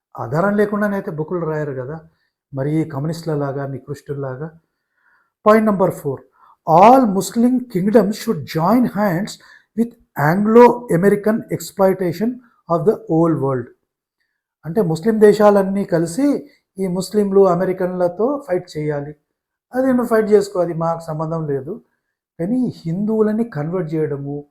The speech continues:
ఆక్రమించడం అన్నా కదా అక్కడ ప్రాబ్లం వస్తుంది. ఫైవ్, one Muslim should get the fight right of five Indians. అంటే ఇండియన్ హిందూస్, అంటే ఒక్క ముస్లిము ఐదు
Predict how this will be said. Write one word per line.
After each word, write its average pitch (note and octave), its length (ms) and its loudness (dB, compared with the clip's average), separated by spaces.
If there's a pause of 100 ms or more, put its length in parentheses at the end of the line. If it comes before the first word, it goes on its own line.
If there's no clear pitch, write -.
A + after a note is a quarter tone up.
(920)
ఆక్రమించడం G3 800 0
అన్నా E3 360 -4
కదా F3+ 140 -2
అక్కడ A3 280 -2
ప్రాబ్లం C#3 340 -4
వస్తుంది. A#2+ 440 -18 (600)
ఫైవ్, D#3+ 220 -2 (560)
one F#3 340 4
Muslim A#3 400 2
should G#3+ 260 -2 (100)
get F#3 240 0
the A3+ 220 6
fight G#3+ 420 -2 (640)
right D#3+ 340 2 (100)
of A3+ 160 6 (280)
five B3 240 6 (120)
Indians. D3+ 460 -4 (1700)
అంటే F3 180 -2 (120)
ఇండియన్ G#3 440 2
హిందూస్, G#3 420 0 (640)
అంటే D#3+ 180 -2 (180)
ఒక్క - 260 -6
ముస్లిము B3 520 0 (220)
ఐదు G#3+ 220 2